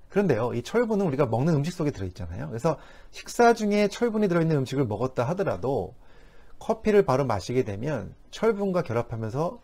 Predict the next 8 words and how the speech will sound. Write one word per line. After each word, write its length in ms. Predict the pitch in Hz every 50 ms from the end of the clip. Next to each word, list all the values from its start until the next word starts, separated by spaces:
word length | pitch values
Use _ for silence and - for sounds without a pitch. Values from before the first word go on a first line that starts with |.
| - -
흡수가 320 | - 202 - - - 156
안 100 | 113 107
되기 200 | 107 123 110 110
때문에 540 | - - 101 92 87 92 107 123 123 101 87 - - - - - - - - - - -
철분 360 | - - 233 233 214 226 220
흡수가 300 | 208 - - - 196 190
꼭 180 | - 185 165
필요하신 640 | - - 226 226 220 202 180 - - 196 190 131 92